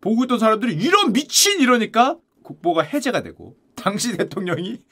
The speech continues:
"이딴 거 누가 국보를 했냐?" 해서 땅속에 묻기로 결정합니다. 땅을 파서 거기다 넣어. 강 속에 들어갔다, 땅 속에 들어가. 이번엔 땅 속에 저 삼전도비 들어갑니다 하고 묻었는데 천구백육십사 년 홍수가 되니까 이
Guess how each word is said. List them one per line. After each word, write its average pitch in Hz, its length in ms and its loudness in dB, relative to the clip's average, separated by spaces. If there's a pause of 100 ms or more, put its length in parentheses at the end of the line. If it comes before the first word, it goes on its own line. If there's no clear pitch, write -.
(140)
"이딴 330 300 0
거 330 100 6
누가 233 260 2
국보를 220 400 0
했냐?" 175 180 0
해서 196 360 2 (340)
땅속에 320 560 2
묻기로 254 340 2
결정합니다. 175 480 2 (460)
땅을 233 280 2
파서 - 200 -6
거기다 180 220 -2
넣어. 147 320 0 (140)
강 143 160 -8
속에 185 160 -4
들어갔다, 160 220 -4
땅 190 120 -2
속에 202 140 -8
들어가. 120 120 -4
이번엔 156 200 -6
땅 185 180 0
속에 196 380 -4 (160)
저 196 200 4
삼전도비 269 500 0
들어갑니다 226 420 4
하고 208 140 0
묻었는데 180 760 0 (320)
천구백육십사 269 520 -6
년 220 120 -2
홍수가 285 600 -2
되니까 190 560 -2
이 113 120 -8